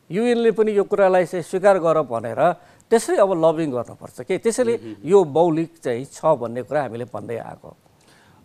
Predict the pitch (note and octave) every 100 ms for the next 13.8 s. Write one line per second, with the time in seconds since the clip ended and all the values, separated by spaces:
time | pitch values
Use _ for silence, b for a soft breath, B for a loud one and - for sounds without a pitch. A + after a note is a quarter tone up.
0 | _ _ C#3+ D#3 G#3 A3 A3 G#3+ G#3 F3
1 | F#3 E3 B2+ C#3+ D3+ D#3+ A#2 G2 F#2+ F#2
2 | _ _ F3 D#3+ D#3 D3 C#3 D3 C3 A#2
3 | _ _ A#2 A2+ _ A#2+ D3 C#3+ C3+ C3+
4 | C3+ B2+ B2 - A#2+ B2+ A#2 G#2 A#2+ -
5 | D3+ C#3 G3 G3 C#3+ D#3 E3+ D3+ D3+ D3+
6 | C#3+ E3 A#2 D#3+ G3 F#3+ A2+ G#3 A3 A3
7 | E3+ E3 F3+ E3+ E3+ - F#3+ G3 E3+ E3+
8 | D#3 A#2+ - F3+ G#3 - F#3+ F3+ C#3+ B2+
9 | D#3 F3 D#3 F3 F3 E3+ E3+ E3 D#3+ b
10 | b b b - F#3+ G#3+ F#3 G3+ F#3+ F#3
11 | E3+ D#3+ C#3+ E3 - - C3 A#2 C#3 C#3+
12 | - b b b b D3+ D3+ E3+ A3 B3+
13 | A#3+ F3+ - D3 D#3 D#3+ E3 E3